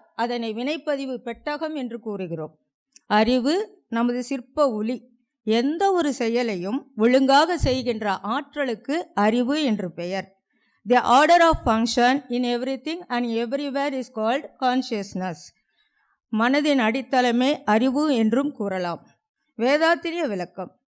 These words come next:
வேதாத்திரி மகரிஷி அவர்கள் கருமையத்தை நமக்குள்ளே இயங்கும் ஒரு தெய்வீக புதையல்,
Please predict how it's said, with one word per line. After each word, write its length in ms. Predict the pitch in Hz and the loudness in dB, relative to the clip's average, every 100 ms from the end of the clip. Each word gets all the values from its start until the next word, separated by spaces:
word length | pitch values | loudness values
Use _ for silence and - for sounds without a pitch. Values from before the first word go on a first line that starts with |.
| _ | _
வேதாத்திரி 560 | 226 277 339 359 339 302 | -4 0 2 0 0 -2
மகரிஷி 480 | 220 214 269 311 262 | -2 -2 -4 -4 -4
அவர்கள் 580 | 202 190 190 226 - _ | -4 -4 -4 -6 -10 _
கருமையத்தை 920 | 247 269 359 339 254 202 - 202 - | -2 -2 -2 -2 -2 -4 -8 -8 -8
நமக்குள்ளே 680 | - 226 262 277 302 330 359 | -4 0 2 0 -2 -4 -2
இயங்கும் 500 | 285 254 233 220 - _ - | -2 0 0 -2 -6 _ -2
ஒரு 280 | 233 240 | 2 2
தெய்வீக 640 | 202 262 311 330 339 339 330 | 2 0 0 -2 -2 -2 -2
புதையல், 720 | - 220 214 202 220 190 | -4 -6 -2 -2 -2 -4